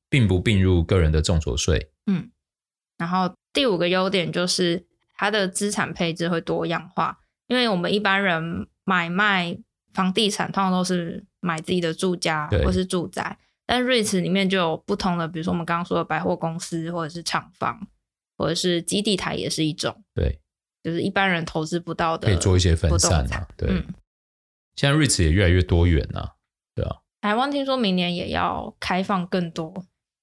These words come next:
Speaker 1: 的
Speaker 2: 的
Speaker 1: reits，是不是？
Speaker 2: reits可以做，对。
Speaker 1: 大家拭目以待。
Speaker 2: 嗯。
Speaker 1: 因为我觉得reits某一个层面它也在推动产业的发展啊。
Speaker 2: 对。
Speaker 1: 就像基地台这样，可能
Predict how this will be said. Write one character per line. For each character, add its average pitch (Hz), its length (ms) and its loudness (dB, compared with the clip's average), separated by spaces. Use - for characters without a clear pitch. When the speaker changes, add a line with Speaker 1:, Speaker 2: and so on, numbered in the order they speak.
Speaker 1:
的 92 100 2
Speaker 2:
的 87 60 4
Speaker 1:
reits， - 200 4
是 - 60 -4
不 190 80 0
是？ 185 120 0
Speaker 2:
reits 95 460 -8
可 - 120 -8
以 - 200 -6
做， - 300 -10
对。 165 200 -12
Speaker 1:
大 82 200 4
家 87 40 6
拭 - 220 2
目 80 160 4
以 67 60 0
待。 - 420 -2
Speaker 2:
嗯。 196 280 -4
Speaker 1:
因 156 140 2
为 - 0 -
我 104 140 4
觉 101 120 6
得 120 60 4
reits 147 260 4
某 82 160 6
一 87 60 4
个 110 80 4
层 90 180 4
面 92 140 4
它 92 140 4
也 76 40 4
在 90 140 4
推 85 240 2
动 85 260 4
产 73 240 0
业 85 80 4
的 78 80 4
发 73 200 2
展 - 160 0
啊。 - 160 -10
Speaker 2:
对。 - 460 -4
Speaker 1:
就 110 60 2
像 110 180 4
基 98 120 2
地 101 120 4
台 85 200 4
这 87 100 4
样， 78 220 4
可 - 120 0
能 82 280 6